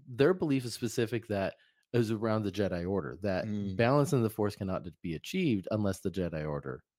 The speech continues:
Speaker 1: are there, which is why he's helping the Jedi, or helping the, the Resistance to find the Jedi again, to find Luke.
Speaker 2: Hmm.
Speaker 1: Part of his religion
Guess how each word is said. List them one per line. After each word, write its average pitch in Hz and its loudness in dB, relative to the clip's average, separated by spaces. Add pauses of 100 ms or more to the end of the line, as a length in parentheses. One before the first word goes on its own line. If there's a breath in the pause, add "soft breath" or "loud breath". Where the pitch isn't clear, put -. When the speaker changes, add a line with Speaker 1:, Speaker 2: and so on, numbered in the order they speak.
(360)
Speaker 1:
are 98 4
there, - -4 (240 soft breath)
which 131 6
is 120 6
why 147 10
he's 117 4
helping 110 6
the 104 6
Jedi, 92 -2 (460)
or 110 6
helping 110 6
the, 98 4
the 95 4
Resistance 101 4
to 107 -2
find 92 -2
the 101 2
Jedi 127 8
again, - -6
to - -10
find 98 0
Luke. - -2 (400)
Speaker 2:
Hmm. 110 0 (520)
Speaker 1:
Part 107 2
of 131 -2
his 175 4
religion 190 0